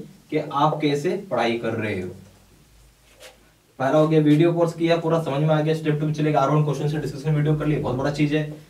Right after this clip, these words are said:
क्वेश्चन बैंक कर लिया, फिर मॉक टेस्ट ले लिया, तभी पता चलेगा दूध का दूध और पानी का पानी। इसलिए मैंने बोला पाँच से छह महीने का टाइम चाहिए, इतना चीज करना है तो समय लगेगा,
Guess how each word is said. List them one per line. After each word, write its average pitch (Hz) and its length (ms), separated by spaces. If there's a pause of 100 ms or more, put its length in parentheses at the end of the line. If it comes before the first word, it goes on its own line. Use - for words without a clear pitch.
(160)
क्वेश्चन 139 260
बैंक 151 240
कर 156 60
लिया, 156 340
फिर 196 340 (520)
मॉक - 220
टेस्ट - 200
ले - 60
लिया, - 220 (600)
तभी 180 120
पता 151 160
चलेगा 127 260 (340)
दूध 135 180
का 139 60
दूध 131 180
और - 60
पानी 120 220
का 113 80
पानी। - 180 (380)
इसलिए 202 200
मैंने 190 120
बोला 147 180
पाँच 147 200
से 147 80
छह 147 140
महीने 135 160
का - 60
टाइम 123 200
चाहिए, 98 320 (280)
इतना 180 280
चीज 190 220
करना 180 260
है 180 140
तो 185 60
समय 170 220
लगेगा, 160 480